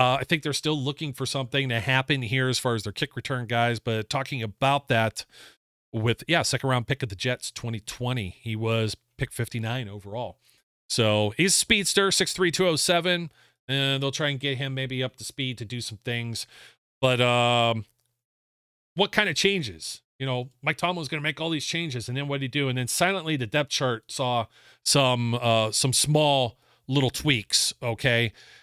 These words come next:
You've got, uh, some co-starters in the defense. Keanu Benton is named as a co-starter here with, uh, DeMarvin Leal. Okay, Montravius Adams is still listed as a starting nose tackle, but Benton's been getting pushed. He's been getting there.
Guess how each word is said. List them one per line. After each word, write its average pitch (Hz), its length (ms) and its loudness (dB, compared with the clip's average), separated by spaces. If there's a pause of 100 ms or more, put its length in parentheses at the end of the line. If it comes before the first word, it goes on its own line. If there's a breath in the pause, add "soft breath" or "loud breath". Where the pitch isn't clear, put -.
(180 loud breath)
You've 135 300 0
got, 139 400 2
uh, 131 180 6
some 120 180 2
co-starters 127 960 2 (640)
in 147 180 4
the 120 80 2
defense. 131 720 2 (100)
Keanu 160 400 2
Benton 143 440 0 (120)
is 120 140 -6
named 143 180 -2
as 113 100 -8
a 107 40 -14
co-starter 131 800 -6
here 113 500 0 (420 soft breath)
with, 127 500 0
uh, 117 220 4
DeMarvin 127 560 0
Leal. 143 520 2 (560)
Okay, 127 220 0
Montravius 131 680 2
Adams 131 340 2
is 107 80 -6
still 131 160 -4
listed 123 300 -4
as 98 80 -6
a - 20 -8
starting 117 300 -2
nose 123 180 -2
tackle, 127 220 0
but 127 120 2
Benton's 220 320 2
been 233 140 -2
getting 226 220 0
pushed. 175 300 0
He's 151 120 -4
been 151 80 -8
getting 156 220 -4
there. 151 260 0